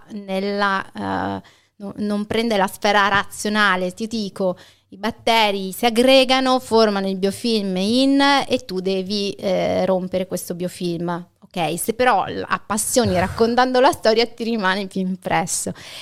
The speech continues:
ed è sempre il non dimenticarsi la componente emotiva, e per questo che poi, mh,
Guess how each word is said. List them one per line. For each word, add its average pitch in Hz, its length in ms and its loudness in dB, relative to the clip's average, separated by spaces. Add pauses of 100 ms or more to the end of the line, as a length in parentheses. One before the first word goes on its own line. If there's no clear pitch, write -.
ed 240 180 2
è 247 140 2
sempre 254 400 -2
il 254 80 2
non 233 300 0
dimenticarsi 214 760 -2
la 185 140 -4
componente 180 560 -6
emotiva, 175 680 -4 (480)
e - 480 -6
per - 140 -10
questo - 340 -4
che 196 240 0 (240)
poi, 190 360 0 (240)
mh, 190 360 -20